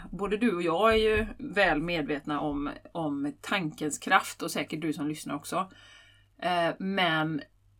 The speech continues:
vi har ännu inte riktigt, känner jag, kommit in i det här att,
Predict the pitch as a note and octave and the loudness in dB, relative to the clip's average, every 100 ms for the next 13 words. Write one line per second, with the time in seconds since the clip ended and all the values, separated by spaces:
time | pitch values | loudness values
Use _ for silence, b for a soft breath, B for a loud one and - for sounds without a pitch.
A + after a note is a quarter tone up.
0 | _ _ _ _ _ G#3 A#3+ B3 A#3+ - | _ _ _ _ _ 2 6 6 4 4
1 | F4+ F#4+ A#3+ B3+ G4+ D#4 A#3 C4+ F3 E3+ | 4 8 8 8 4 4 4 4 0 -2
2 | F#3+ F#3+ G3 E3+ D3 - - G#3+ - B3 | -2 -2 -2 -2 -2 -2 -6 -6 2 6
3 | C#4+ G4 G4+ F#4+ A#3 D3+ D#3 - | 6 2 -2 2 4 4 2 0